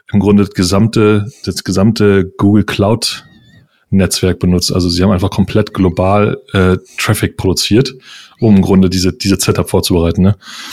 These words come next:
Ähm, um einfach, naja, ihr wisst schon, diesen Black Friday gut zu überstehen. Pass auf, hier kommen die Zahlen.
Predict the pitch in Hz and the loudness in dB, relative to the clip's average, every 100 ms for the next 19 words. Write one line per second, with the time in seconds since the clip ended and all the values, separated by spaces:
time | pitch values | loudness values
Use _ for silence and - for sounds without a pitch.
0 | - - - 98 90 90 - - _ _ | -20 -10 0 2 4 2 0 -8 _ _
1 | _ 104 92 95 - - - _ _ _ | _ 2 4 2 -2 -6 -6 _ _ _
2 | _ _ _ _ _ _ 110 82 76 - | _ _ _ _ _ _ 0 0 -2 -6
3 | - 85 - - 78 - _ - 90 85 | -8 -6 -4 -6 -6 -10 _ -2 0 0
4 | 90 - - 85 85 85 - 90 85 - | -2 -2 -2 0 0 -2 -4 -2 -2 -2
5 | 78 78 - - - - - - 98 92 | -4 -6 -14 -18 -20 -20 -10 -4 -4 -2
6 | 98 95 90 - 87 82 | -2 0 -2 -2 -4 -4